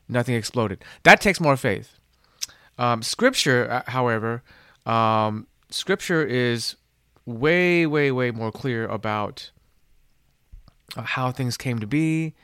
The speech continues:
how things are today, and what's coming in the future. "As to a light shining in a dark place, until the day dawns and the morning star rises in your hearts. Above all,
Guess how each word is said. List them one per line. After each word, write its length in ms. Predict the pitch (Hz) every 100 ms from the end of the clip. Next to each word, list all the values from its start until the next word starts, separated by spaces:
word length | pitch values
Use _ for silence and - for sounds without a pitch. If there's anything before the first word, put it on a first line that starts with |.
| _ _
how 160 | - 123
things 220 | 135 117
are 240 | - 117 113
today, 460 | 120 147 147 127
and 160 | - 110
what's 160 | 113
coming 240 | - 120 107
in 80 | 104
the 40 |
future. 460 | 113 113 - 131 - _ _ _ _ _ _ _ _ _ _ _ _ _ _ _ _ _ _ _ _ _ _ -
"As 220 | 139 160
to 200 | - 202 -
a 80 | 143
light 320 | 131 139 135
shining 300 | - 147 151
in 80 | 160
a 60 |
dark 260 | 156 160 -
place, 540 | 120 104 131 - - _ _ _ -
until 260 | 120 123 165
the 80 | 170
day 200 | 165 160
dawns 420 | 127 110 113 107
and 100 | 117
the 60 |
morning 280 | 117 127 147
star 280 | 139 147 143
rises 380 | 127 120 117 113
in 140 | 117
your 160 | 110 104
hearts. 420 | 127 107 - - - -
Above 260 | 107 151 214
all, 500 | 131 120 131 190